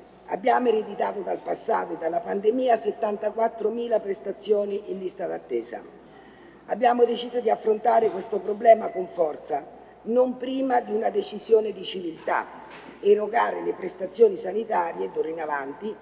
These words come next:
solo nell'ambito del proprio distretto d'appartenenza per gli over sessantacinque, i fragili e i pazienti oncologici, la cosiddetta distrettualizzazione. Questa scelta,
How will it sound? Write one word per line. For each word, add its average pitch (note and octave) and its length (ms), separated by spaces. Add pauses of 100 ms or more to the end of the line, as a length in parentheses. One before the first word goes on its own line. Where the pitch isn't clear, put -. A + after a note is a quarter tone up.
(360)
solo A#3+ 600
nell'ambito G3+ 640
del A#4+ 140
proprio G#3 380
distretto G3 440
d'appartenenza F3 920
per F2 160
gli G2+ 140
over - 280
sessantacinque, G#3+ 960
i D3+ 40
fragili E3+ 720 (560)
e G#3+ 120
i A#3+ 40
pazienti A3 520
oncologici, G#3 760
la F#3+ 140
cosiddetta A3 800 (680)
distrettualizzazione. G#3 1700 (380)
Questa D4+ 340
scelta, F#3+ 600